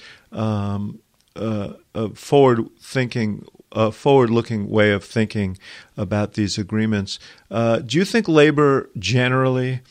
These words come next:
has been as nimble as it should be in thinking? There are some unions, you know, that are quite progressive and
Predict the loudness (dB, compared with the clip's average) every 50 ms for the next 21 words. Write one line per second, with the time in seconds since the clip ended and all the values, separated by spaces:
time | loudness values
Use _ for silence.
0 | -20 -20 -20 -20 -20 -20 _ -6 -2 0 0 0 0 -2 -4 -2 0 0 2 0
1 | 0 -2 -4 -6 -4 -4 -2 -2 -2 -2 -4 -2 -2 0 2 2 2 2 4 2
2 | 2 4 2 2 0 0 -2 -6 -6 -6 -4 0 0 -2 -2 0 0 0 2 2
3 | 2 0 -2 -4 -6 -8 -6 -6 -6 -6 -4 0 0 2 2 2 0 0 0 0
4 | 0 -2 -2 -2 -2 -4 -4 -6 -6 -4 -2 0 0 0 0 -2 0 0 0 2
5 | 2 0 -2 -6 _ -20 -20 -20 -20 -20 -20 _ _ _ _ _ -10 -2 2 2
6 | 2 2 0 -4 _ _ _ _ _ _ _ _ _ _ _ _ -2 -2 0 2
7 | 4 4 4 4 2 0 -2 -2 0 0 -2 -2 -2 -2 -4 -6 -8 -12